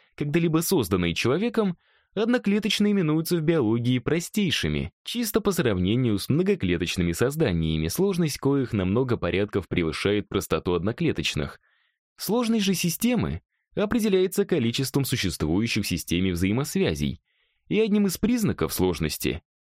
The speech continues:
является специализация единиц, из которых организм построен.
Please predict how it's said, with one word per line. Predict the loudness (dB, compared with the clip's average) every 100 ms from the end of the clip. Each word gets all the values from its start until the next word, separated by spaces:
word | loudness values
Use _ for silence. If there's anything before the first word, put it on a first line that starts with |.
| -6
является | -2 2 0 0 -4
специализация | -2 -4 0 0 0 -2 -2 -2 -2
единиц, | 0 0 0 -4 -8 -16 _ _ -6
из | -4
которых | -2 0 0 -2 -6
организм | -4 -2 0 0 0 -2
построен. | -2 -4 -2 0 0 0 -4